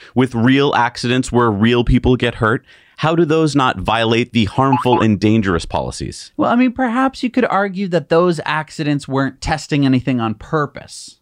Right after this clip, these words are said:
Speaker 1: Okay, how about videos of people purposefully driving their cars on two wheels on public highways?
Speaker 2: Okay, okay, but if you read through YouTube's very extensive and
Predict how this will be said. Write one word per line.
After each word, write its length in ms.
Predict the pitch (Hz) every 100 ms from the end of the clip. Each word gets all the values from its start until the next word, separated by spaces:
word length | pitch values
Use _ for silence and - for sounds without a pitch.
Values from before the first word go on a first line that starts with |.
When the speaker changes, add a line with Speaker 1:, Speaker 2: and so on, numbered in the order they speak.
| -
Speaker 1:
Okay, 800 | 151 160 151 - 113 92 90 110
how 280 | 117 135 143
about 380 | 143 139 - -
videos 400 | 117 139 131 120
of 80 | 113
people 260 | 127 120
purposefully 800 | 113 - 190 180 170 - 160 151
driving 380 | 139 131 131 131
their 120 | 127
cars 380 | 131 123 123 120
on 200 | 113 117
two 220 | - 151
wheels 460 | 131 160 143 131 -
on 140 | 117
public 280 | - 117 117
highways? 540 | 113 98 67 - - - -
Speaker 2:
Okay, 340 | 214 202 160
okay, 260 | - 151 147
but 160 | 127 170
if 120 | 175
you 140 | 185
read 420 | 170 220 240 202
through 340 | 180 180 180 180
YouTube's 460 | 156 151 151 131
very 300 | 123 135 170
extensive 880 | 165 117 - - 196 185 180 175 151
and 260 | 131 117 110